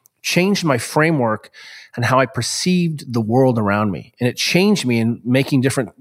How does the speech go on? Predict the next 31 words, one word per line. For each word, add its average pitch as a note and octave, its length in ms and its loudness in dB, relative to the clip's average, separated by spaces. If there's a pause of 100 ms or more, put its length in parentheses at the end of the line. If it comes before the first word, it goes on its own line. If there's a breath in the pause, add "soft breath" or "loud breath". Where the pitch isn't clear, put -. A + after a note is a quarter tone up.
subtle C#3+ 440 2 (160)
choices A2+ 520 -2 (500 loud breath)
that - 220 2
all D#3 320 6
compound A2+ 880 0 (520 soft breath)
over C#3 280 4
time D3+ 440 0
to C3 120 -4
really C#3+ 180 4
make C3+ 220 4 (180)
radical B2+ 420 0
changes D3+ 460 0
where A#2+ 100 0
you C3+ 220 4
can - 180 2
feel D#3+ 300 2
better. A2 300 2
And C3+ 180 0
again, D3 380 2 (480 loud breath)
work D#3 260 4
harder C#3 480 2 (140)
and B2+ 160 0
show C3 400 2
up C3 400 2
and A#2 120 -4
feel C3 280 0
fresher. - 480 -4
That's C#3+ 260 0
really C3 180 2
the F#2 80 -4
game. D#2+ 240 -10